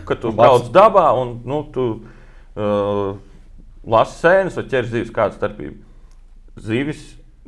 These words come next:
Speaker 1: vienas dienas laikā neizaugs, un viņas nebūs nākošajā dienā turpatās, no kurienes tu viņu paņēmi ārā, ja? Un, ā, nu, tas, man liekas, tāds ļoti labs salīdzinājums ir,
Speaker 2: Un
Speaker 1: kad,
Speaker 2: tāds,
Speaker 1: ka
Speaker 2: tāds ir, jo, piemēram,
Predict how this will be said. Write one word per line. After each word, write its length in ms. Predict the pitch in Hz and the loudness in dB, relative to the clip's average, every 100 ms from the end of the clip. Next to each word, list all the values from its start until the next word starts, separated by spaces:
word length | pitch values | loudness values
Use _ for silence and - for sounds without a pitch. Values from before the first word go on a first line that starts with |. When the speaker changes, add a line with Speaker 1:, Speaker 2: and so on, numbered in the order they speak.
| - - | -20 -10
Speaker 1:
vienas 340 | 98 101 98 | -8 -6 -8
dienas 240 | 92 101 98 | -8 -8 -2
laikā 320 | 101 101 85 | -4 -2 -8
neizaugs, 560 | 95 82 - - - - | -8 -10 -12 -16 -18 -20
un 260 | - 90 87 | -16 -14 -12
viņas 300 | 95 95 - - - - | -12 -12 -16 -20 -20 -10
nebūs 500 | 101 104 85 - - | -8 -6 -8 -14 -10
nākošajā 480 | 95 98 85 - 85 | -8 -6 -8 -8 -6
dienā 280 | 98 90 90 | -6 -6 -8
turpatās, 640 | - - 135 165 117 104 - - - - | -8 -2 0 2 0 -2 -20 -20 -20 -16
no 180 | - 98 | -10 -6
kurienes 340 | 113 101 98 | -4 -4 -6
tu 140 | - 98 | -8 -8
viņu 160 | 98 | -8
paņēmi 400 | 95 98 87 76 | -8 -6 -6 -6
ārā, 260 | 87 - - | -6 -6 -8
ja? 200 | 71 92 - - - - | -8 -10 -12 -20 -20 -14
Un, 260 | 98 101 | -10 -6
ā, 160 | 104 101 | -4 -4
nu, 160 | 110 131 | -4 -6
tas, 160 | 120 - | -6 -6
man 160 | 131 120 | -4 -4
liekas, 220 | 110 - | -4 -4
tāds 220 | 208 - - - - | -4 -6 -20 -20 -20
ļoti 300 | - 101 95 | -8 -6 -4
labs 220 | 95 92 - - | -6 -6 -18 -8
salīdzinājums 720 | 113 98 87 85 55 65 - | -4 -4 -6 -12 -14 -16 -12
ir, 60 | 90 | -10
Speaker 2:
Un 80 | 87 | -4
Speaker 1:
kad, 220 | 90 87 | -4 -4
Speaker 2:
tāds, 140 | 87 | -10
Speaker 1:
ka 100 | 87 | -6
Speaker 2:
tāds 220 | 87 92 - | -4 -4 -4
ir, 140 | 135 | -4
jo, 60 | 92 | -4
piemēram, 400 | 82 95 92 85 | -6 -8 -6 -8